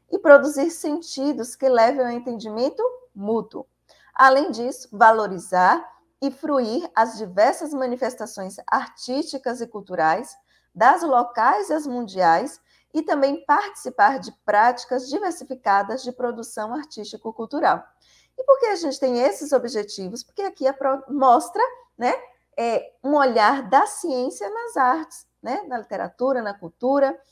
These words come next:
e a gente vai discutindo ao longo desse tempo, ao longo do nosso caminho aqui,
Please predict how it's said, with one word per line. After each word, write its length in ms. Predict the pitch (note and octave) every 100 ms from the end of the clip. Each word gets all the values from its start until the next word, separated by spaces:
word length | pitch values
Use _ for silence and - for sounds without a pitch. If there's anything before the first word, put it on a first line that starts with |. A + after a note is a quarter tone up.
| _ _ -
e 80 | A4+
a 100 | G#4+
gente 500 | C#4+ B3+ D4+ A4 C4+
vai 260 | C#4 D4+
discutindo 920 | C#4 F#4 G#4+ - G#4 - C#4+ A#4 B4+
ao 120 | D#4 B3+
longo 300 | A#3 A3 G#3
desse 320 | G3+ - -
tempo, 360 | G3 F#3+ F#3+
ao 80 | G3
longo 280 | G#3 B3+ A#3
do 100 | A3+
nosso 340 | G#3 G#3 -
caminho 520 | - G#3 G3+ A#3 B3 G#3+
aqui, 520 | A3+ - G#3 F4+